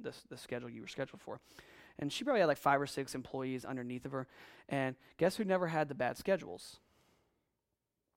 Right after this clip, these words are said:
Her. Yeah, there you go, boss, right? Right? Logic, right? Okay, so she, she wouldn't schedule herself for the crappy hours. Okay, so,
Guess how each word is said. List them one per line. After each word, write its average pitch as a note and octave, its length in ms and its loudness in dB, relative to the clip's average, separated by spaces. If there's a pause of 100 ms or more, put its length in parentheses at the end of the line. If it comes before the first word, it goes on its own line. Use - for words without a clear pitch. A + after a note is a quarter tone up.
(1080)
Her. - 240 -2 (120)
Yeah, A#2 100 -6
there A#2+ 100 -8
you B2+ 60 -10
go, A#2 180 -8 (120)
boss, - 400 -12 (160)
right? B2 200 -12 (460)
Right? - 160 -12 (260)
Logic, A2 360 -6
right? A#2 180 -8 (500)
Okay, C3 140 -2
so - 120 -12
she, A3 380 0 (200)
she - 180 -2
wouldn't A3 200 2
schedule F#3+ 380 0
herself D3+ 360 0
for C#3+ 120 -4
the C3 60 -4
crappy C3+ 280 2
hours. - 160 -2
Okay, C#3 140 0
so, B2+ 240 0